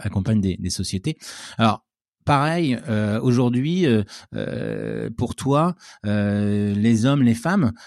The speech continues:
euh, sont présents sur les réseaux sociaux. Et, euh, j'en ai discuté donc le, le, le, au podcast précédent, euh, avec, euh, Delphine Rémy-Boutan,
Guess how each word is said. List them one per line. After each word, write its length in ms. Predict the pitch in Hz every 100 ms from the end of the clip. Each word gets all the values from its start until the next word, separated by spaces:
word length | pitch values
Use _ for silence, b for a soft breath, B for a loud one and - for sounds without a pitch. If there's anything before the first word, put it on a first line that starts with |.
| B
euh, 180 | 104 104
sont 160 | -
présents 280 | 104 117 110
sur 300 | 117 - 101
les 120 | 101
réseaux 220 | 98 98 98
sociaux. 400 | - 113 165 104 B B B
Et, 180 | 117 123
euh, 240 | 117 110 104
j'en 140 | 123
ai 60 | 123
discuté 320 | - 131 156
donc 180 | 127 113
le, 180 | 110 110
le, 140 | 107
le, 260 | 107 110 -
au 140 | 120
podcast 400 | 110 - - 139
précédent, 560 | - 120 131 139 143 131
euh, 300 | 107 104 110
avec, 320 | 113 110 113
euh, 180 | 104 98
Delphine 360 | 110 113 123
Rémy-Boutan, 500 | 113 117 110 123 175